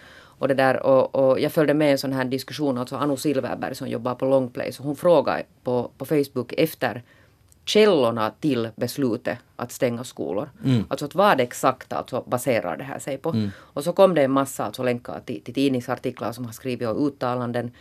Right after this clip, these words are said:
Speaker 1: Men ingen kunde alltså spåra, spåra liksom tillbaka till den här källan att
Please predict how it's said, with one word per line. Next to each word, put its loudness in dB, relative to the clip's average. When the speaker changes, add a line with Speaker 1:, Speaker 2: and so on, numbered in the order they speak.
Speaker 1:
Men 2
ingen 2
kunde 0
alltså -8
spåra, 2
spåra 6
liksom -6
tillbaka 0
till 0
den 2
här -2
källan 0
att -6